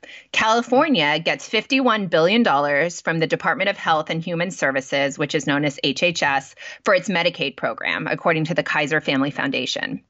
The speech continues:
The six states that mandate abortion coverage get more than one hundred billion annually in federal Medicaid funds alone, according to Kaiser.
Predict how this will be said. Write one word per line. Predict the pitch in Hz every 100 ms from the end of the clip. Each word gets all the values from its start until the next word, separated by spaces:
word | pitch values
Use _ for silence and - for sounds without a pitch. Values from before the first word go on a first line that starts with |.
| -
The | 196
six | - 269 -
states | - 208 -
that | - 147
mandate | 170 180 196 240
abortion | 180 175 180 185 165
coverage | - 135 139 147 -
get | 170
more | 165 175 165
than | 156
one | 156 156
hundred | 160 254 254 180
billion | 143 143 139 -
annually | 160 160 156 160 160
in |
federal | 160 165 160 160
Medicaid | 180 202 202 156 131
funds | 143 147 131
alone, | 147 240 147 120
according | - - 139 135
to | 135
Kaiser. | - 127 92 80